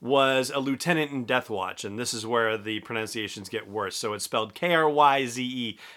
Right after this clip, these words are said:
Kryze, Kryze? Uh, I, I have actually looked for it, and the internet pronunciation things that say how to pronounce Kryze, just, it, I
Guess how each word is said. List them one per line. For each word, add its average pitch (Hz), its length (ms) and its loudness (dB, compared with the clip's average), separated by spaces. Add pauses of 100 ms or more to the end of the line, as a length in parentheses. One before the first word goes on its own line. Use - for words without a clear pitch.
Kryze, 170 640 4
Kryze? 196 560 -4
Uh, 127 80 -6
I, 117 680 4 (140)
I 127 220 2
have 131 220 2
actually 175 460 0
looked 180 220 -2
for 143 240 0
it, 139 120 0
and 123 200 -2 (320)
the 135 240 -2
internet 160 340 2
pronunciation 127 840 -2
things 113 540 -4 (120)
that 113 180 -2
say 107 300 -2
how 131 280 6
to 214 80 2
pronounce 165 540 0
Kryze, 135 560 2
just, 113 280 -8
it, 120 220 -8
I 113 260 -2